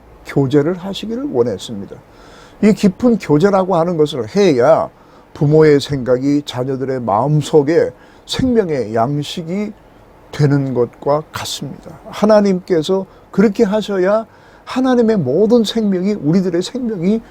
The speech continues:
되기 때문에 그렇습니다. 요한복음 십오 장 십오 절에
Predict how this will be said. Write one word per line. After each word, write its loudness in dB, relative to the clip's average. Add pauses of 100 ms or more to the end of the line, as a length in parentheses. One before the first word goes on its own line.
(140)
되기 0
때문에 -8
그렇습니다. -6 (1040)
요한복음 4
십오 -6
장 -6
십오 -4
절에 0